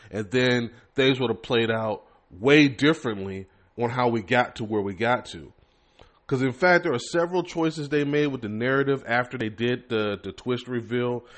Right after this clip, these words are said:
and they just didn't go anywhere. I wanted them to really get into how complicated the situation became, uh, and give me more of that dynamic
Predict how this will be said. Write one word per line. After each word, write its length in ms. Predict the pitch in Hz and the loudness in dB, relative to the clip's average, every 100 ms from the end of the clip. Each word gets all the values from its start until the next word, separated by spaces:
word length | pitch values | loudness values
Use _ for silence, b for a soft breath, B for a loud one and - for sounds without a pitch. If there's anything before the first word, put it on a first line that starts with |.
| B | B
and 120 | 104 | -2
they 100 | 113 | -2
just 260 | 110 131 113 | 0 -4 0
didn't 300 | 139 120 113 | -2 -2 -4
go 340 | 107 117 113 - | -2 0 -2 -6
anywhere. 600 | 107 101 87 73 64 - b b b _ | -6 -6 -10 -14 -20 -20 b b b _
I 120 | 135 | 2
wanted 440 | 202 208 185 151 | 2 2 0 -2
them 300 | 135 147 151 | 0 2 2
to 140 | 143 120 | -4 -6
really 520 | 104 107 131 135 127 | -6 0 2 2 0
get 260 | 107 113 120 | -2 0 2
into 360 | 123 117 120 | 0 -4 -4
how 160 | 120 110 | -2 -4
complicated 920 | - - 117 117 110 - 110 104 90 B - | -4 -6 -6 -6 -10 -4 -2 -2 -6 B -18
the 80 | |
situation 680 | 87 - 123 120 110 113 - | -6 -2 0 0 -2 -2 -4
became, 680 | 95 90 - 120 113 104 98 - b b b - | -10 -12 -6 -2 -2 -4 -8 -14 b b b -6
uh, 180 | 101 95 | -4 -4
and 240 | 95 110 | -6 -8
give 240 | 95 131 123 | -2 0 0
me 160 | 127 | -2
more 720 | 120 113 120 131 139 127 123 - B | -4 -4 -2 0 2 0 -2 -6 B
of 220 | - 110 98 | -6 -6 2
that 320 | 127 131 113 | 4 4 2
dynamic 680 | 113 104 107 107 104 104 | 0 2 -2 -4 -4 -8